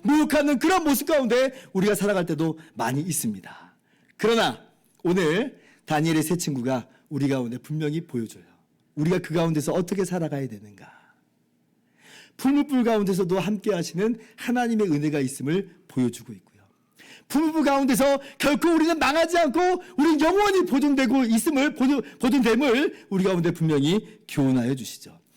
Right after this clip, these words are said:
그러므로 오늘 우리는 제대로 길을 가고 있다. 우리는 바른 길을 가고 있다는 거예요. 우리가 어떠한 삶을 살아가야 되겠는가?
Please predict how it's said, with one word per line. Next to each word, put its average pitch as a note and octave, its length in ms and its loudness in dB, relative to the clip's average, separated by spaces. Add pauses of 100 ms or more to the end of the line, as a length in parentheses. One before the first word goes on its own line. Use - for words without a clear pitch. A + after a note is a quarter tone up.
(120)
그러므로 B3 560 2 (180)
오늘 G3+ 260 2
우리는 A3 500 2 (240)
제대로 D3 460 0
길을 B2+ 240 -2
가고 G#2+ 240 -10
있다. - 220 -16 (300)
우리는 B3+ 440 0 (240)
바른 D#3 340 0
길을 C3+ 260 -2
가고 B2+ 260 -4
있다는 A2 320 -6
거예요. F#2 280 -20 (500)
우리가 E4 300 4
어떠한 F#4+ 280 0
삶을 D#4+ 260 0
살아가야 D4 320 2
되겠는가? B3+ 480 0